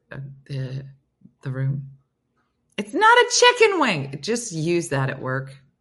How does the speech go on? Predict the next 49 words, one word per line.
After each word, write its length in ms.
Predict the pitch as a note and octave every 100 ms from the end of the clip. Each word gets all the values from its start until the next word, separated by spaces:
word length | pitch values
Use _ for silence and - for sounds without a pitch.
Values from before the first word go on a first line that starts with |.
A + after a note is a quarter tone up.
| _ _ _ _
No 100 | F3+
matter 260 | G3+ G#3+ G3+
what 180 | A3+ A#3
the 60 |
problem 420 | - E3 D3+ D3
is. 260 | C#3 C3 - - _ _
There 120 | F3 F3+
was 120 | F3
a 40 |
problem 300 | D#3+ E3 D#3+
with 120 | E3 D#3+
the 60 |
printer. 500 | - F3 D#3 C3 C#3 - - -
It's 180 | F#3+
not 200 | B3+ D4
a 100 | G#4
chicken 440 | - A4 A4 F#4+ D4
wing. 320 | G3+ E3 G3+ -
<laughs> 80 | -
You 140 | A#3+
gotta 440 | A#3+ C4+ B3 F#3 - - _
put 240 | - F4 E4
new 180 | F#4+ F#4
ink 200 | F#4 B3
in 60 |
it. 120 | D#3 D3+
Just 220 | G#3+ - - - _
throw 360 | - G#3+ C4+ D4
in, 220 | B3+ A#3
"It's 200 | G3+ F#3+
not 300 | F#3 F3 F#3+
a 40 | G3+
chicken 420 | - F#3+ F3 D#3+
wing." 180 | B2+ C#3
Whenever 340 | F3+ G#3+ C4
you're 140 | D4
solving 440 | C4+ A#3+ A3+ A3 G#3
a 40 |
problem 380 | G#3 F3 D#3+ D#3+
today, 460 | C#3+ C3 A2+ - C3+
please 360 | - G3+ A3+ E3+
do 200 | - C#3
that. 400 | C3+ C3+ C#3+ - _ _ _ _
I 100 | C4
like 200 | D4+ D#4+
to 100 | A#3+
give 180 | G#3 F#3
you 100 | D3+
homework. 480 | D3 C3 A2+ -